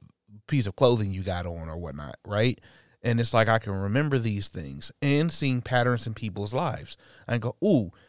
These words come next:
this looks like a situation that would help with this person's, you know, dilemma over here." But there are certain times to where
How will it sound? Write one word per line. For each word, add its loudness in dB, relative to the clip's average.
this 2
looks -2
like -2
a -6
situation -4
that -4
would -6
help -2
with -10
this -2
person's, -6
you 4
know, 4
dilemma 4
over 0
here." -2
But 0
there 2
are -2
certain -2
times 0
to -4
where 0